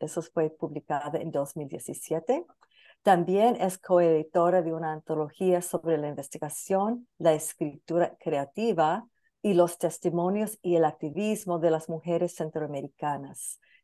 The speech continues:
Tit-, el título provisional es Embodying Voices, Testimonies of Central American Women, que se publicará en dos mil veinticuatro. Se desempeña como presidenta de la Junta Directiva de la Coalición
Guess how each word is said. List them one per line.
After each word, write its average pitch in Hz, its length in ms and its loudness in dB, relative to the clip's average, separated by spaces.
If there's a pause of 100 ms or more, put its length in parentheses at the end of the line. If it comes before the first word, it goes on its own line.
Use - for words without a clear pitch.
(260)
Tit-, 185 380 -10
el 160 300 0
título 220 420 -2
provisional 165 920 -4
es 180 240 -2
Embodying 180 600 2
Voices, 160 680 -4 (340)
Testimonies 185 720 -2
of 151 100 -4
Central 170 400 -4
American 151 460 -6
Women, 143 440 -6
que 165 120 -4
se 160 160 -4
publicará 160 760 -4
en 165 140 -10
dos 151 320 -6
mil 156 280 -6 (360)
veinticuatro. - 920 -6 (320)
Se - 160 -2
desempeña 202 920 2
como 170 240 -4
presidenta 165 760 0
de 180 80 6
la 156 140 0
Junta 185 400 -2
Directiva 185 840 0
de 180 120 4
la 160 100 2
Coalición 175 920 -2